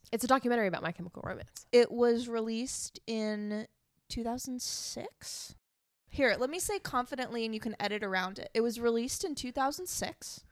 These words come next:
Speaker 2: It was released in two thousand five.
Speaker 1: <laughs>
Speaker 2: And then you just pick whichever one of those is correct <laughs> in editing.
Speaker 1: I'm gonna put this whole thing in it. Fuck you. <laughs> Um,
Speaker 2: Two thousand six.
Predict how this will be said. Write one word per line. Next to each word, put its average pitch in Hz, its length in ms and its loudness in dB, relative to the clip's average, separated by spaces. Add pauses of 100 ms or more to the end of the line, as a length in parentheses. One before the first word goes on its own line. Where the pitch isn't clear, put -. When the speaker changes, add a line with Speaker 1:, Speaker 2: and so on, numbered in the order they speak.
(920)
Speaker 2:
It 226 80 4
was 233 240 6
released 233 400 2
in 294 120 0
two 247 180 -4
thousand 294 340 -2
five. - 320 -4 (240)
Speaker 1:
<laughs> - 60 -10 (520)
Speaker 2:
And 269 120 4
then 294 120 2
you 320 100 2
just 349 180 0
pick 320 200 -2
whichever 254 320 0
one 233 120 4
of 220 120 2
those 214 200 4
is 208 140 -4
correct - 460 -4 (180)
<laughs> - 180 2
in 262 220 8
editing. 285 300 8 (180)
Speaker 1:
I'm 254 140 6
gonna 311 120 4
put 330 140 -2
this 285 140 -2
whole 196 120 2
thing 160 200 -2
in 160 60 0
it. 151 80 0 (100)
Fuck 220 180 8
you. 196 220 8
<laughs> 494 1500 4
Um, 277 960 6 (680)
Speaker 2:
Two 285 100 -2
thousand 269 200 4
six. - 320 -14